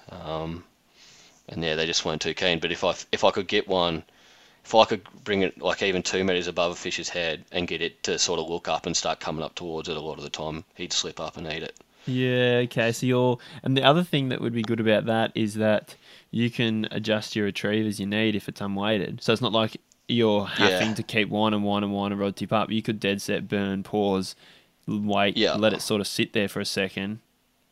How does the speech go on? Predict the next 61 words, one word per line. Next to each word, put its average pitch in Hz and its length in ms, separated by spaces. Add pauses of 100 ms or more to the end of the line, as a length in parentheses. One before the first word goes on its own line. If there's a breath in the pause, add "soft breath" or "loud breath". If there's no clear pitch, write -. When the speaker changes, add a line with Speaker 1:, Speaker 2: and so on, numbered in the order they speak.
(180)
Speaker 2:
even 104 300
if 98 140
you 101 40
Speaker 1:
Yeah. 98 200
Speaker 2:
needed 101 140
to 104 100
wait 101 260
for 104 100
a 104 40
fish - 360
to - 120
turn 101 320
or 104 80
something, 101 400
couldn't 113 200
you? 85 140
They're, 90 120
like, 92 260
so - 160
much 104 240
more 98 100
natural. 98 460 (580 loud breath)
Speaker 1:
Yeah, 104 360 (120)
it, 110 240
it 107 200
made 113 240
it 101 80
a - 20
bit 92 120
easier 87 280
in 85 120
that, 87 200 (160)
in 95 140
that 90 180 (140)
respect. - 580 (100)
Um, 85 380
and 92 340 (320 loud breath)
I 113 200
even 104 120
got 98 140
a 85 60
few 90 260
fish - 400
on 90 220
the 87 60
pause 80 440
'cause - 560
it 95 80
looks 87 300
natural 82 320
'cause - 100
it's - 160
pretty - 240
much 80 240
just - 180
sort 80 200
of 80 80
super - 680
slowly 82 340
sinks 90 360
or, 82 200